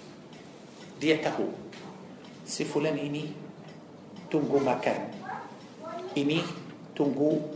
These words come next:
ubat. Ini tunggu untuk pergi sekolah besok. Sebelum balik ke rumah, dia pergi ke rumah orang lain-lain itu. Sudah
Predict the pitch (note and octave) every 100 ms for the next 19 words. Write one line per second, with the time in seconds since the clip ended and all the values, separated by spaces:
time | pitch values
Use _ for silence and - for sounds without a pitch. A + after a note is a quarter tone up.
0 | - C3+ A#2 A#2 - - - - - -
1 | - - - - - - - - - C3
2 | D#3+ F3+ F3+ - - - - - - D3+
3 | C#3 D#3 E3+ C3 - D3+ - C3 - C3
4 | - C#3+ B2+ B2 - - - B2+ - -
5 | - - - - - - - - - -
6 | - C#3 D#3 E3 C#3+ D3 - C#3+ C3 C#3
7 | B3 - - - - - - - C3+ C3+
8 | C#3 C#3+ D#3 - C3+ B2+ C3+ B2+ B2+ B2+
9 | A#2+ A#2 A2 A2+ A2 G#2+ G#2+ - - -
10 | - - - - - - - - - -
11 | - - - - - B2+